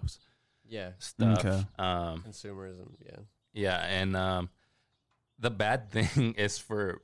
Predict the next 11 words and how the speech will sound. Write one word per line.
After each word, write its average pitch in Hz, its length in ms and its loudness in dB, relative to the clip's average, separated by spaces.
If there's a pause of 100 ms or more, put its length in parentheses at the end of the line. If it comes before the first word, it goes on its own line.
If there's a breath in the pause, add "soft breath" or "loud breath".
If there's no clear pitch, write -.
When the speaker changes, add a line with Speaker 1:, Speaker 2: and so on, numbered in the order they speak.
(160)
Speaker 1:
people, 101 580 -6
like, - 280 -10 (180)
that 90 180 -2
are 92 160 -2
not 92 280 0
investing 90 640 -2
or 85 260 -4 (140)
don't 90 240 0
have 87 220 -2
any 85 240 -2
assets. - 640 -8